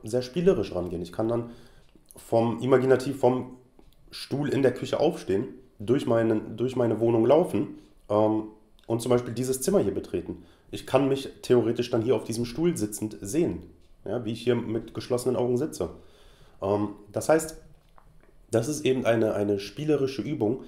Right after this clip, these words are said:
mit der ich das Herausdenken trainiere. Ja, das heißt, da-, das, das, das augenblickliche Wechseln von, von Bewusstseinszuständen trainiere. Mm, denn was für die Küche gilt, gilt auch für jeden Bewusstseinszustand dieser Welt. Ja, für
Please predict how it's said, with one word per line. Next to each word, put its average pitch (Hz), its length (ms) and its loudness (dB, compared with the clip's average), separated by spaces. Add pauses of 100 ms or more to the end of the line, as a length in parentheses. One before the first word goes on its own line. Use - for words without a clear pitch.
(300)
mit 107 260 0
der 117 180 6
ich 120 260 -4 (300)
das - 360 -2
Herausdenken 98 880 2
trainiere. 80 520 -8 (260)
Ja, 127 140 -6
das 135 140 -8
heißt, 113 220 0 (320)
da-, 104 120 2
das, - 440 -8
das, 104 360 -4
das - 280 -6
augenblickliche 135 680 4
Wechseln 123 380 2
von, 110 360 0
von 110 200 0
Bewusstseinszuständen 90 1080 -2
trainiere. 80 440 -10 (800)
Mm, 104 240 0 (360)
denn 120 420 2
was 123 200 4
für 117 160 0
die 110 120 -2
Küche 208 300 -4
gilt, 104 280 0
gilt 120 200 2
auch 113 100 -2
für - 140 -8
jeden 127 400 -4
Bewusstseinszustand 98 1000 -6
dieser 95 200 -6
Welt. 110 240 -6 (360)
Ja, 127 140 -6
für 92 380 0